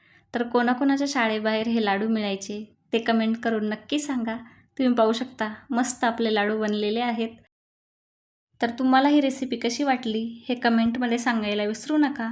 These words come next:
व्हिडिओ आवडला असेल, तर व्हिडिओला लाईक करा, तुमच्या फ्रेंड्स आणि फॅमिलीसोबत शेअर करा. तुम्हाला पुढची रेसिपी कोणती पाहायला आवडेल, ते पण कमेंट करून सांगा. पुन्हा भेटूयात अशाच एका नवीन रेसिपीसोबत. तोपर्यंत मस्त खा.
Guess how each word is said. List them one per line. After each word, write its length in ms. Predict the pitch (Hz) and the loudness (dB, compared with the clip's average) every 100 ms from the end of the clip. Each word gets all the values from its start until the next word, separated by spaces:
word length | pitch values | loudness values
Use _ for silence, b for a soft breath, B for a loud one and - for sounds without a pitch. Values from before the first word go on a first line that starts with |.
| 226 B B B _ | -10 B B B _
व्हिडिओ 240 | 269 277 302 | 0 4 6
आवडला 360 | 254 233 220 | 6 4 0
असेल, 280 | 226 233 226 | 0 -2 -4
तर 60 | 233 | -2
व्हिडिओला 380 | 220 220 220 202 | -2 -2 -2 -2
लाईक 320 | 208 247 - | -2 -4 -6
करा, 220 | 262 240 247 247 - - | -4 -2 -2 -8 -18 -6
तुमच्या 240 | 220 226 220 | -4 -4 -6
फ्रेंड्स 480 | - 254 294 294 - | -2 2 2 0 -4
आणि 200 | 220 226 226 | -2 0 0
फॅमिलीसोबत 680 | 233 208 214 220 214 208 208 | -2 -2 -2 -2 -4 -4 -6
शेअर 280 | - 240 269 | -2 -2 -2
करा. 280 | 269 240 240 B B B _ | -4 -4 -6 B B B _
तुम्हाला 260 | 262 247 240 | 0 2 2
पुढची 360 | 233 247 247 302 | 0 -2 0 0
रेसिपी 360 | 285 285 262 | 0 0 -4
कोणती 380 | 233 233 247 294 | 0 0 0 0
पाहायला 320 | 302 285 254 | 0 0 0
आवडेल, 400 | 220 220 214 240 240 _ | 0 -2 -4 -6 -12 _
ते 80 | 240 | -4
पण 240 | 233 311 339 | 0 0 2
कमेंट 360 | 285 247 240 | 2 0 0
करून 220 | 233 233 | -2 -2
सांगा. 400 | 240 247 233 220 233 B B B _ | -2 -2 -2 -4 -6 B B B _
पुन्हा 240 | 269 277 330 | 2 4 6
भेटूयात 560 | 302 277 233 240 - - | 4 4 2 0 -8 -8
अशाच 300 | 254 302 320 | -4 -2 -2
एका 160 | 269 269 | -2 -2
नवीन 320 | 233 233 269 269 | -2 0 0 0
रेसिपीसोबत. 680 | 269 262 240 233 220 220 220 _ _ | -2 -6 -6 -4 -4 -6 -8 _ _
तोपर्यंत 400 | 220 214 220 226 | -6 -2 -2 0
मस्त 320 | 254 302 - 294 | -2 -2 -4 -2
खा. 220 | 247 | -2